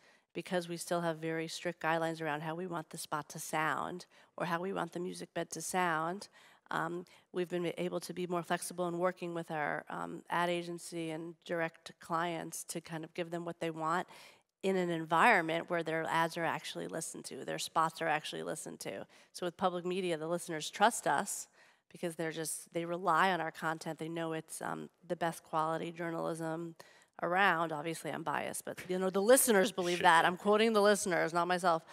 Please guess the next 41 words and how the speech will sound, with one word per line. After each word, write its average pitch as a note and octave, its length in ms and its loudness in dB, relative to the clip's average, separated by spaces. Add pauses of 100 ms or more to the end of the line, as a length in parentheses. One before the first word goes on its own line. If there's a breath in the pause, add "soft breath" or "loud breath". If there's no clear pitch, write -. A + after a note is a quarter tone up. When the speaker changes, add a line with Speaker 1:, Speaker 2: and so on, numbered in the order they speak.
(140 loud breath)
Speaker 2:
<laughs> - 220 -2
Speaker 1:
Um, F3+ 480 8 (340 loud breath)
and G3 140 0
they're, F3+ 80 6
like, F3 260 4
seventy-three F3 500 -2
percent A3+ 280 4
more B3+ 140 6
likely G#3 800 6
to, F3+ 540 0 (760 loud breath)
you G3 140 0
know, E3 320 2 (160)
like G3 420 4
a F#3 80 4
brand G3+ 380 6
they F3 80 6
hear F#3+ 140 4
on F3 120 6
public F3+ 240 -2
media G3+ 300 0
because E3 260 -6
they D#3 120 -4
trust - 320 -6
public D#3+ 280 -10
media. - 420 -6 (220 loud breath)
They're F#3 100 -2
seventy-one G#3+ 580 4
more B3 160 4
li-, G3 100 -2 (180)
percent F#3 380 2
more F#3 140 2
likely F3 520 0 (240 soft breath)
to - 80 -12
take G#3+ 180 8
action B3+ 360 8
because F#3+ 260 4
of F3 80 -4
a F#3 60 0
spot E3 280 4
they F3 120 -2
hear, E3 340 0